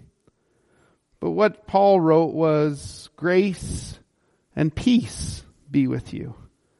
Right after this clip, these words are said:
See, I, I would submit to you that so many people, what we really want in life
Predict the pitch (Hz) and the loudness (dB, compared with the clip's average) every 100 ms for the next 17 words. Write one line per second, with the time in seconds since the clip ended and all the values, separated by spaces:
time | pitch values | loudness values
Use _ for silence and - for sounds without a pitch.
0 | _ _ _ _ _ _ _ _ _ 254 | _ _ _ _ _ _ _ _ _ 4
1 | 240 247 247 226 277 277 247 - - 247 | 6 6 6 8 8 6 -2 -4 2 6
2 | 233 233 - - 196 151 131 101 101 113 | 6 4 2 -4 -2 -2 -4 -8 -14 -16
3 | - - _ _ _ 185 202 - 226 247 | -16 -20 _ _ _ 2 2 2 2 4
4 | 247 247 233 - 214 175 175 127 123 _ | 6 4 2 0 -4 -4 -6 -6 -10 _
5 | _ _ _ _ _ _ 190 214 240 202 | _ _ _ _ _ _ 0 2 2 2
6 | 208 247 269 240 202 214 247 240 226 233 | 4 6 6 4 4 6 4 4 2 4
7 | 311 311 - - | 2 2 -4 -20